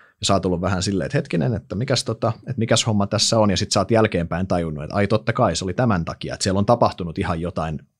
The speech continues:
oikeasti liiketaloudessa, on, on tapahtunut siellä alla olevassa bisneksessä jotain, minkä sä oot vähän niin kuin missannut, että joku kilpailija onkin aloittanut astetta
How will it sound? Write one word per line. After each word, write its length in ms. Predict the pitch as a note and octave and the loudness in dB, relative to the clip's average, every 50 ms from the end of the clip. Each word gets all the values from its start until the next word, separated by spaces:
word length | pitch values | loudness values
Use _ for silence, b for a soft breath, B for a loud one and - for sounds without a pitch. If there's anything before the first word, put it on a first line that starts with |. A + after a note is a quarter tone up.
| _ _ - | _ _ 0
oikeasti 580 | F#2+ F#2+ F#2 F#2 - E2 D2+ - - G2+ F2 F2+ | 2 2 2 0 -2 -4 -4 -4 -2 -2 0 2
liiketaloudessa, 1000 | F#2 F2+ E2+ - D#2+ - _ - F#2+ F#2 E2 E2 D#2+ D2+ - - - - - - | 2 0 -2 -4 -8 -8 _ 0 0 0 0 -2 -4 -4 -4 -4 -4 -4 -2 -2
on, 80 | F#2+ G#2 G#2 | -2 -2 0
on 120 | - A2 G2+ | 0 2 2
tapahtunut 500 | A2 - - G2+ - - E2 E2 E2+ - | 2 2 2 0 -2 -4 -8 -8 -6 -4
siellä 200 | - E2+ D#2+ F2 | -4 -2 0 0
alla 240 | G2 G2+ F#2+ F2 | 0 2 0 0
olevassa 260 | E2+ D#2+ D#2 - - F2 | -2 -4 -4 -4 -2 -2
bisneksessä 460 | F2+ F2+ - E2+ D#2+ - - - F2 | -2 -2 -2 -2 -4 -4 -4 -2 -4
jotain, 220 | F2 - D2+ C#2 D#2+ | -4 -4 -4 -4 -4
minkä 180 | E2+ D#2+ - | -6 -4 -2
sä 100 | - F#2+ | 0 0
oot 100 | F2 - | 0 0
vähän 180 | F#2 E2+ E2+ F2 | -2 -2 -2 -2
niin 80 | F2 | -2
kuin 100 | E2+ E2+ F2 | -4 -4 -2
missannut, 400 | F#2 F2+ - - F2+ F2 E2+ E2+ | -2 -2 0 0 0 0 -2 -2
että 100 | E2 F2 | -4 -4
joku 120 | E2+ E2+ | -6 -6
kilpailija 540 | - - F#2+ F2+ F2+ F#2 E2+ E2 F2 E2+ E2+ | -6 -4 -4 -2 -2 -2 -2 -2 -2 -2 -4
onkin 180 | E2+ E2+ F2+ F2 | -4 -4 -2 -2
aloittanut 400 | F2 E2+ - - E2 E2 E2+ B B B B B B B B B B B B B | -4 -4 -4 -4 -2 -2 -2 B B B B B B B B B B B B B
astetta 440 | C#2+ C#2+ - - E2+ - - - | -2 -2 -2 -2 -4 -2 -2 -2